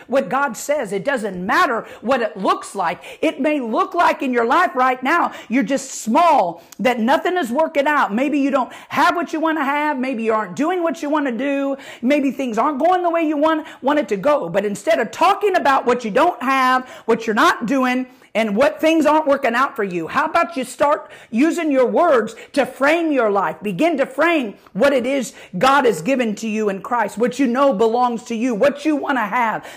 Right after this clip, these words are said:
the desires of your heart, what you want to see. Instead of talking what you do see, begin to speak what you want to see. Amen. Call things that are not as though they are. I have the same spirit of faith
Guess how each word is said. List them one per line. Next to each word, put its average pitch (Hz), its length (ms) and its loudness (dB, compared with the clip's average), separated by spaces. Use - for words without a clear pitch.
the - 100 0
desires 220 640 0
of 226 160 0
your 220 120 0
heart, 240 300 0
what 311 300 -2
you 311 100 -2
want 277 200 -2
to 226 40 -6
see. 294 300 -6
Instead 247 320 -4
of 226 100 -6
talking 339 420 -2
what 262 200 -2
you 220 80 -6
do 302 240 -2
see, 214 500 -6
begin 254 340 0
to 254 100 -6
speak 302 380 -6
what 320 220 -2
you 311 80 -4
want 339 180 0
to 247 80 -6
see. 170 320 -6
Amen. 214 380 -4
Call 277 340 -2
things 285 460 -6
that 220 200 0
are 269 200 2
not 269 360 -2
as 254 220 0
though 285 220 2
they 302 260 -2
are. 320 340 2
I 349 280 4
have 320 520 2
the 285 80 -4
same 320 460 -2
spirit 285 420 -2
of 320 160 -4
faith 233 320 0